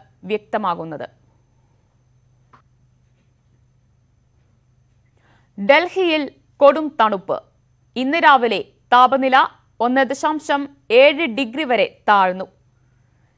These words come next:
നൂറ്റിപ്പതിനെട്ട് വർഷത്തിനിടെ ഡൽഹിയിൽ പകൽ തണുപ്പ് ഇത്രയും കൂടുന്ന രണ്ടാമത്തെ ഡിസംബറാണിത്. ആയിരത്തി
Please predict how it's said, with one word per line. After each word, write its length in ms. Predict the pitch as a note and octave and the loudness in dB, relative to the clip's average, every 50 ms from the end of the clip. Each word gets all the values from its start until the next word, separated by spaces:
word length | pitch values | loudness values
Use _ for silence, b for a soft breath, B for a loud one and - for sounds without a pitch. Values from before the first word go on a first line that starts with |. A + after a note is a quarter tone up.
| _ _ _ - A#3+ | _ _ _ -4 -2
നൂറ്റിപ്പതിനെട്ട് 720 | D4+ E4+ - - G4+ G4 G4 E4 D#4 C#4 E4+ F#4 - - E4+ D4 | -2 0 -2 -2 -2 0 2 2 2 2 0 -2 -2 -2 2 2
വർഷത്തിനിടെ 600 | D4 C#4+ C#4 - D#4+ D4 - C#4 B3+ A#3+ G#3+ G#3+ B3 - - _ _ _ _ _ _ _ - G3 G#3 | 2 2 2 0 -8 -8 -6 -4 -4 -2 -2 -2 -2 -4 -8 _ _ _ _ _ _ _ -6 -2 0
ഡൽഹിയിൽ 540 | B3+ C#4 D4 C#4+ - D#4 D4 C#4+ C#4+ C#4+ - _ _ - - - - - C4+ | 0 0 -2 -4 -6 -4 -4 -4 -6 -6 -10 _ _ -20 -20 -20 -2 4 6
പകൽ 340 | C4+ C4+ C4 D4 - A#3 - _ _ _ _ _ _ - | 6 6 6 4 0 -2 -4 _ _ _ _ _ _ 4
തണുപ്പ് 320 | C4+ C#4+ D4 E4 - - D#4 D#4 | 4 4 4 2 -2 -4 -8 -8
ഇത്രയും 400 | - - F#4 G4 F#4+ G4+ G4+ F#4+ - | -6 -6 -4 -4 -4 -6 -8 -8 -6
കൂടുന്ന 320 | D#4 C#4 C4+ C4 B3 A#3 G3 D3+ - _ _ _ - G#3 A3+ | -6 -4 -2 -2 0 0 0 0 -2 _ _ _ -4 0 2
രണ്ടാമത്തെ 640 | B3 C4+ C#4+ D4+ C#4 F4 F4 E4+ E4 D#4+ - C#4 C4 A#3+ - - - F#3 F3 | 2 2 0 0 0 0 0 0 -4 -2 0 0 0 0 -2 -8 -10 -6 -4
ഡിസംബറാണിത്. 760 | A3 A#3+ - C#4+ C4 B3+ B3 A3+ G3 F3 F3 E3+ D#3+ D#3 - - _ _ _ _ _ _ _ _ _ _ _ _ _ _ _ _ _ _ _ - | -4 -4 -2 -4 -2 0 0 0 0 -2 -4 -6 -8 -10 -12 -12 _ _ _ _ _ _ _ _ _ _ _ _ _ _ _ _ _ _ _ 2
ആയിരത്തി 480 | B3 C#4+ D#4+ F#4 G#4 G4 A4 A4 A4 | 4 6 6 4 2 0 -4 -6 -6